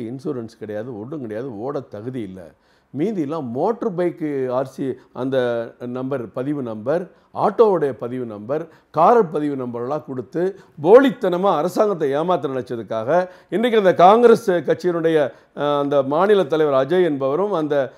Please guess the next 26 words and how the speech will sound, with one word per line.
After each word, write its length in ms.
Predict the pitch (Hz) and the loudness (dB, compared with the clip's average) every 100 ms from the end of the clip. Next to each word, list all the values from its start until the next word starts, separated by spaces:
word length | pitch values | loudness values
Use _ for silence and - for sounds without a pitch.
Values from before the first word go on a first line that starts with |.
| _ | _
அஹ், 440 | - 147 139 139 131 - - | -2 0 0 -2 -6 -10 -12
இவருடைய 680 | 151 202 202 175 160 135 117 | -2 0 2 2 2 0 -2
பிரியங்கா 360 | 160 208 208 | -2 0 0
காந்தியருடைய 580 | 175 165 147 143 135 131 127 135 | 0 -2 -2 -4 -4 -2 -4 0
உதவியாளரும் 600 | 196 233 165 139 175 240 _ _ - | 0 2 2 0 -2 -6 _ _ 0
கைது 320 | 160 269 262 | 2 4 2
செய்யப்பட்டு 460 | 208 202 156 139 | 0 0 -2 -6
நடவடிக்கை 440 | 147 139 190 185 156 | -4 0 0 0 -4
எடுக்கப்பட்டிருக்கிற 680 | 147 135 131 123 123 117 120 107 _ _ - | -6 -8 -8 -10 -12 -10 -8 -8 _ _ -12
அவர்கள்தான் 720 | 110 139 160 156 147 185 240 139 | -8 -6 -4 -4 -4 -4 -4 -6
இன்றைக்கு 260 | 135 127 131 | -8 -6 -8
அந்த 120 | 117 | -8
தொலைக்காட்சி 540 | 135 143 139 135 - | -4 -4 -4 -6 -6
விவாதத்தை 340 | 117 117 104 101 | -6 -6 -6 -12
பற்றி 240 | 98 92 | -14 -18
பேசுகிறார்கள். 600 | 92 92 - 85 80 _ _ _ _ _ _ _ _ _ _ _ | -20 -20 -20 -20 -20 _ _ _ _ _ _ _ _ _ _ _
கூட்டாக 580 | 190 214 - 196 180 180 | -8 -8 -8 -6 -4 -4
அறிக்கை 320 | 135 143 143 | -6 -6 -6
விட்டிருக்கிற 420 | 120 120 110 147 117 | -6 -10 -8 -8 -8
எல்லா 220 | 113 139 | -8 -10
கட்சி 260 | 135 127 | -10 -14
தலைவர்களுக்குமே 680 | 160 123 117 107 101 113 110 | -12 -8 -8 -10 -12 -16 -16
தெரியும். 360 | 101 95 95 87 _ _ _ | -16 -18 -18 -20 _ _ _
சார், 380 | - 127 131 107 | -10 -8 -8 -10
விமர்சனம் 680 | 131 170 190 - 165 139 | -8 -6 -6 -6 -6 -4
என்பது 460 | 127 120 110 104 | -6 -6 -8 -8